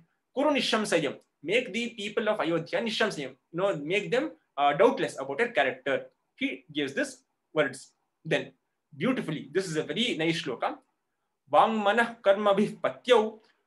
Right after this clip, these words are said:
व्यभिचारो यथा न मे, तथा विश्वम्भरे देवी माम् अन्तर्धातुमर्हसि।"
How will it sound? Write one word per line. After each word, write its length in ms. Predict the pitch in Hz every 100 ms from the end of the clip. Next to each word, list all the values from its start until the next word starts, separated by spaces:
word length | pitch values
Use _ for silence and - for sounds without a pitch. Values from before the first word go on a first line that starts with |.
| -
व्यभिचारो 640 | 175 262 262 202 185 175 170
यथा 320 | 123 - 190
न 140 | 196 185
मे, 100 | 247 - _ _ -
तथा 340 | 165 262 247 196
विश्वम्भरे 640 | 196 202 196 196 165 143 131
देवी 460 | 123 147 196 101 - _ -
माम् 360 | 127 202 190 -
अन्तर्धातुमर्हसि।" 1400 | 190 226 262 165 139 131 135 123 - - 123 120 110